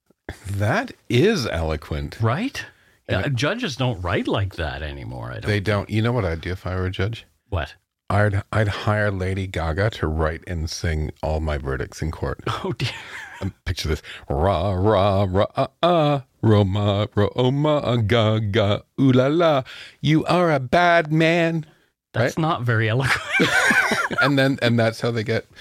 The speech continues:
Speaker 1: and so she'd, I'd get her to write, like, the statement and the, and everything, and just do it in song.
Speaker 2: I think that's terrible.
Speaker 1: I
Speaker 2: It's
Speaker 1: think, I think all, yeah, we should always do verdicts in song.
Speaker 2: Yeah. Well, I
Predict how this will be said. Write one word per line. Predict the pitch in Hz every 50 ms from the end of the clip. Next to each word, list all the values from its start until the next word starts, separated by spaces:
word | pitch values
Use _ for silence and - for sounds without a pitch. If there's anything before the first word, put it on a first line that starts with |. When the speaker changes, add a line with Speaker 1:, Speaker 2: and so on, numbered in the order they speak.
| - - - - - - - -
Speaker 1:
and | 113 107
so | - 135 113
she'd, | 104 - 120 113 107 101
I'd | - 101 101 95 95
get | - 101 101
her | 104 98
to | - - 104
write, | 98 98 98 92 -
like, | - 92 98 - - - - _ - - - - - _ _ _ -
the | - 107
statement | - - - - 98 92 - - 98 101 85
and | 85 87 87
the, | 90 87 87 -
and | 71 90 90
everything, | 92 98 104 104 - - - - - - - - - - - _
and | - 120
just | 117 107 -
do | 151 143 147
it | 139
in | 135 127 120
song. | - - - - 147 147 147 104 73 69 73 - - _ _ _ -
Speaker 2:
I | 113
think | 104 - 120 117 104
that's | 80 80 - - -
terrible. | - - - 92 78 76 78 87 - -
Speaker 1:
I | 160 180
Speaker 2:
It's | -
Speaker 1:
think, | - 202 196 190 - - -
I | 165 190 214
think | 196 - 165 151 151 - - _ -
all, | - 120 127 123 127 139 151 170 180 - _ _ _ _ _ _ _ _ _ _
yeah, | 151 160 190 196 139 95 92 -
we | 135 160
should | - - 190 160 - - -
always | 117 127 139 151 156 160 156 139 123
do | - 113 113 113 107 113 110 - _ _ _ _ _ _ _ _ _ _ _ _ _ _ _ _ - 98 - _ -
verdicts | 101 110 113 110 110 107 - - -
in | 90 90
song. | - - - 107 98 78 67 69 - - _ _ _ _ _ _ _ _ _ _ _ _ _
Speaker 2:
Yeah. | 131 120 104 92 87 76 - - - _ _ _ _
Well, | 151 147 175 151
I | 156